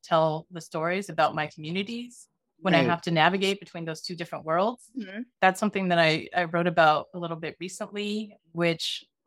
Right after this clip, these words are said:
Speaker 1: is about the fact that a lot of people who grow up either biculturally or multiculturally have this, have multiple selves. And
Speaker 2: Yes.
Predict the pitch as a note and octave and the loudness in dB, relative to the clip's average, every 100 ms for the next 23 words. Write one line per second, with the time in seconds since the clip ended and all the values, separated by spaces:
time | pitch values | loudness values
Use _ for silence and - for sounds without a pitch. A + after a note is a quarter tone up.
0 | _ _ - F3+ E3+ D#3+ C3+ D#3+ F3 E3+ | _ _ -2 0 4 4 4 4 4 4
1 | - E3 D#3 - _ _ _ _ _ - | 2 -2 -2 -4 _ _ _ _ _ 2
2 | G3 G3 A3 G3+ - F3 E3 D#3+ - F3+ | 8 8 6 -2 -2 -4 -4 -6 -6 -4
3 | F3 E3 E3 - E3 D#3 D3+ D3 - _ | 2 4 2 0 -4 -4 -4 -6 -12 _
4 | F3 E3 G3 F#3 F3+ F3 E3 D#3 D#3 F3+ | 4 6 4 -2 0 0 0 -2 -4 -6
5 | E3+ D#3+ - D3+ D3 D3 - _ _ _ | -8 -8 -6 -8 -8 -10 -16 _ _ _
6 | - F#3 F#3 E3 E3 - - - G3+ G3 | -4 2 4 4 0 -2 -12 0 2 4
7 | G#3+ G3+ E3+ - G3 C#3+ - - _ _ | 4 2 -6 4 6 8 4 -12 _ _
8 | _ _ _ _ _ - G3+ F3+ E3 C3+ | _ _ _ _ _ 2 6 8 6 4